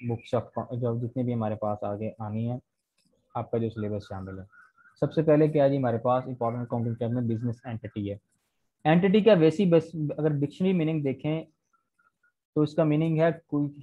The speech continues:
किसी भी ज़ात को, किसी भी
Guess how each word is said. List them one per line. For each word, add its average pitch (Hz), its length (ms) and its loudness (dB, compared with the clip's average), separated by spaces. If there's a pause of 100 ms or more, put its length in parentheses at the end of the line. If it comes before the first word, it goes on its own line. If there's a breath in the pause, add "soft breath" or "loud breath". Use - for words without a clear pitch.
(100)
किसी 147 300 -2
भी 156 420 4 (520)
ज़ात 127 500 2
को, 127 180 -2
किसी 135 340 -4
भी 135 340 0